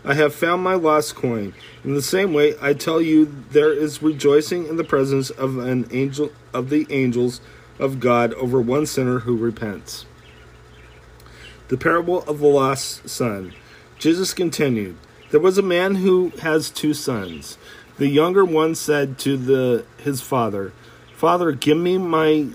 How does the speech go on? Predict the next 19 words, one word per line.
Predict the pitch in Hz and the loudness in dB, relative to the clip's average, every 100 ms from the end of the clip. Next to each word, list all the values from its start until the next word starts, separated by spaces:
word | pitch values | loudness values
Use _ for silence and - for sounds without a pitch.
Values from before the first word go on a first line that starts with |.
| - | -12
share | - - 156 151 | -8 2 4 4
of | - 143 | 2 2
the | 143 143 147 139 143 | 2 2 0 -6 -2
estate.' | 143 - 135 107 101 - - - | -2 0 0 0 -4 -12 -20 -2
So | 156 139 | 2 2
he | 156 | 2
divided | 151 165 175 190 | 0 2 4 2
his | 190 | 2
property | - 151 139 151 151 151 | 0 0 2 2 2 0
between | 139 131 - 139 131 131 | -2 -4 -2 -2 -2 -2
them. | 117 104 98 - - - - - | -4 -4 -8 -14 -20 -20 -20 -8
Not | 113 143 185 - | -2 0 0 -2
long | 147 147 151 156 | 0 2 0 0
after | 143 131 156 | -4 0 0
that, | 135 127 117 | 2 0 0
the | 123 | -2
younger | 131 151 170 | 0 0 -2
son | 160 147 143 143 | -2 -2 0 0
got | 135 131 | 0 0